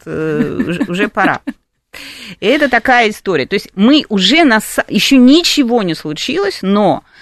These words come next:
уже надо вкладываться, не сказать слово «нет», не начать вот остановить эту мысль. Это, кстати, легко, просто ты вот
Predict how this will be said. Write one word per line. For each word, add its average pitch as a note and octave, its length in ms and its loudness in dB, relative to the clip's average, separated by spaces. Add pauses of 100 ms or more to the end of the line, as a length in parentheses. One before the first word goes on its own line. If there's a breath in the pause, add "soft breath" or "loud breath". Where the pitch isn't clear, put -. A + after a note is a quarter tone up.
(180 soft breath)
уже G#3+ 320 0
надо F3+ 300 2
вкладываться, G3+ 720 -2
не E3 100 0
сказать F#3+ 440 -2
слово F#3+ 300 -4
«нет», D#3 340 -4
не D#3+ 120 -6
начать G#3 580 0
вот E3 160 -6
остановить F3 480 -6
эту E3+ 180 -6
мысль. F#3+ 280 -4
Это, E3 80 -10
кстати, - 260 -10
легко, E3 300 -4
просто E3+ 420 -6
ты F#3 140 -6
вот F3 160 -4